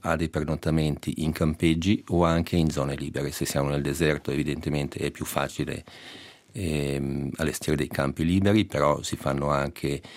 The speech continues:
in zone, nell'Africa ad esempio equatoriale, in zone più densamente, mm, boschive, nella foresta, piuttosto che in zone nel Sahel dove ci sono più villaggi, quindi capita spesso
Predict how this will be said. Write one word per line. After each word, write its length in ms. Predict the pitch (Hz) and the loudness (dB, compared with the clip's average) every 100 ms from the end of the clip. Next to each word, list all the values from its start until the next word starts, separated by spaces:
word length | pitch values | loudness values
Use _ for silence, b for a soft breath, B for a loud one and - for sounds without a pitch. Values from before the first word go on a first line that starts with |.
| B B B | B B B
in 160 | - 82 | -8 -4
zone, 720 | 78 71 71 71 71 71 - - | 0 0 0 -2 -4 -6 -8 -6
nell'Africa 640 | 71 69 69 - 73 69 | -2 0 -2 -2 -2 0
ad 80 | 67 | -2
esempio 340 | 69 73 69 | -2 -2 -2
equatoriale, 800 | 69 - 67 76 73 73 80 78 - B B B - | -4 -4 0 0 2 2 2 0 -4 B B B -6
in 160 | 80 | -2
zone 360 | 76 73 69 69 | 0 0 0 -2
più 480 | - 78 73 73 71 | 0 2 2 2 0
densamente, 1120 | 67 76 69 69 71 - - 69 69 69 - | -4 -2 -2 0 -2 -4 -2 -2 -2 -4 -6
mm, 180 | - - | -6 -6
boschive, 800 | 67 69 - - 87 82 82 78 | -8 -6 -6 0 2 4 4 2
nella 180 | 76 - | 0 -4
foresta, 760 | - 73 82 78 - 82 80 85 B B B | 0 2 2 0 -2 0 0 -2 B B B
piuttosto 480 | - - 80 71 71 | -6 0 0 2 -2
che 180 | - 69 | -2 -2
in 140 | 71 | 0
zone 340 | 69 69 69 | 0 0 2
nel 180 | 69 67 | 0 -2
Sahel 520 | - 67 71 76 76 | -2 0 2 2 2
dove 260 | 71 69 69 | 0 -4 -4
ci 140 | - | -6
sono 300 | - 67 69 | -4 -2 -2
più 380 | - - 71 71 | -2 -2 0 0
villaggi, 760 | 67 80 73 76 80 80 78 80 | -2 -2 0 0 -2 -2 0 0
quindi 340 | - 69 69 71 | -2 -4 -2 -2
capita 400 | - 76 - - | -2 -2 -4 -6
spesso 540 | - 73 - 73 | -4 -4 -2 -2